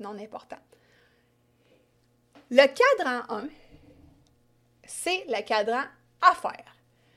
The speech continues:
Donc, c'est le cadran que, euh, faut que tu le fasses tout de suite, finalement. Euh,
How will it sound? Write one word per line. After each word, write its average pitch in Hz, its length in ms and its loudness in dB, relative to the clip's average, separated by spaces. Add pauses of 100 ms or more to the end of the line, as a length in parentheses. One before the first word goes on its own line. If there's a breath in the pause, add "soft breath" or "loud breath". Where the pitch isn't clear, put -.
(300 soft breath)
Donc, 330 340 4
c'est 262 220 0
le 254 100 2
cadran 285 360 -2 (100)
que, - 80 -6
euh, 226 440 0
faut 370 220 0
que 370 60 -14
tu - 140 -6
le 226 80 -6
fasses 262 560 -6 (640)
tout 240 120 -6
de 226 60 -8
suite, 240 280 -8
finalement. 233 480 -12 (640 soft breath)
Euh, 196 340 -10